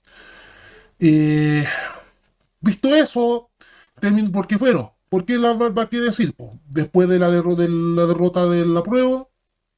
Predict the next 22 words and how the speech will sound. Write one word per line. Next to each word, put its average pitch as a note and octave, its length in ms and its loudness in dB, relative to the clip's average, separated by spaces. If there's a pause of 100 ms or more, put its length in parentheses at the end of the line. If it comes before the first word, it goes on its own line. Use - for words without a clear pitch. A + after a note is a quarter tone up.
(400)
vino F3 220 4
el E3+ 80 4
once F3 160 0
de F3 100 -8
septiembre, G#3 480 -4
de G#3+ 100 -2
ahí F3 60 0
vino F3 200 0
el E3+ 80 -2
dieciocho, A3 760 -6
y G3 60 4
apenas F#3 360 0
terminó F3 340 0
el E3+ 100 0
dieciocho, F#3 720 -2 (200)
que E3+ 80 0
es E3+ 40 -10
cuando E3 280 0
comienza E3 320 0
el E3+ 60 -6
segundo E3+ 380 0
semestre, F3 1500 0